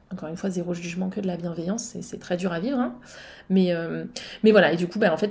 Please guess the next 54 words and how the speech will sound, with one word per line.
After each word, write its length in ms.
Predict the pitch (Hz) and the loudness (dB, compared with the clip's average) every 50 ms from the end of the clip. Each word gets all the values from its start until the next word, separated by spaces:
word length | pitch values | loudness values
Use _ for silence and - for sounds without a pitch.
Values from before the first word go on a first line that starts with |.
| 202 | 0
je, 80 | 175 165 | -2 -2
je, 580 | - - 160 165 160 160 160 156 151 - - - - | -2 -4 -4 -4 -2 -2 -2 -2 -2 -4 -6 -6 -4
je 100 | - 180 | 0 4
l'ai 80 | 196 208 | 4 4
écouté 280 | 202 202 202 190 226 240 | 4 2 0 0 0 2
parce 180 | 277 240 240 | 0 0 2
que 80 | - 196 | 0 0
j'ai 100 | 196 190 | 2 2
eu 60 | 175 | 0
peur. 240 | 185 170 160 - - - | 0 -2 -4 -4 -4 -8
Et 40 | |
en 60 | 165 160 | -6 -6
fait, 120 | 208 202 | -4 -4
quand 160 | - 175 - | -4 -4 -4
on 60 | 170 | -4
est 60 | 160 156 | -6 -6
dans 100 | 160 156 | -6 -6
la 100 | 147 147 | -8 -6
peur, 220 | - 202 202 196 | -4 -6 -6 -6
bah, 60 | 185 156 156 | -6 -10 -10
c'est 180 | - - - | -10 -10 -10
des 100 | 139 147 | -8 -4
bases 220 | 151 170 175 165 160 | -2 -2 -2 -4 -6
d'énergie, 360 | 170 147 147 147 - 180 180 | -8 -8 -8 -8 -8 -10 -10
donc 160 | 185 160 151 | -10 -10 -12
c'est 140 | - - 160 | -12 -12 -12
pas, 260 | - 170 165 165 147 - | -10 -10 -12 -12 -14 -12
ça 120 | - - | -10 -8
n'apporte 300 | 170 170 170 - 190 - | -6 -6 -6 -8 -8 -6
rien 260 | 175 170 175 170 175 | -6 -6 -4 -4 -2
de 60 | 180 | -2
bon. 240 | 175 190 247 294 247 - | -2 -2 -2 -4 -6 -8
Et 80 | 175 | -10
maintenant, 240 | 156 - 151 165 190 | -10 -8 -8 -8 -8
j'ai, 160 | 190 - - - | -8 -8 -10 -12
je 120 | - - | -12 -12
me 40 | 160 | -12
suis 160 | 160 - 180 | -10 -8 -6
libérée 300 | 170 185 175 185 175 175 | -4 -2 0 0 -2 -2
de 60 | 175 | -2
cette 180 | - 208 196 - | -4 -6 -4 0
peur, 140 | 294 302 294 | 0 0 0
mais, 140 | 202 160 160 - - - - - - | 0 -4 -4 -6 -10 -14 -10 -2 2
mais 80 | 208 196 | 4 6
de 80 | 196 | 6
nouveau, 220 | 208 220 220 240 302 | 6 6 6 6 6
elle 80 | 277 | 6
était 160 | 208 180 - 190 | 6 4 4 4
venue 200 | 202 196 208 247 | 4 4 4 4
me 140 | 247 208 | 2 2
faire 160 | - 233 202 - | 0 0 -4 -4
travailler 400 | - - 214 208 202 226 - - | -4 -4 -2 -2 0 0 -2 -2
là-dessus 500 | - 202 196 196 190 - - - 240 240 | 0 0 0 0 -2 -4 -6 -2 0 2
aussi. 380 | 240 240 - - - - - | 2 2 0 -2 -6 -8 -10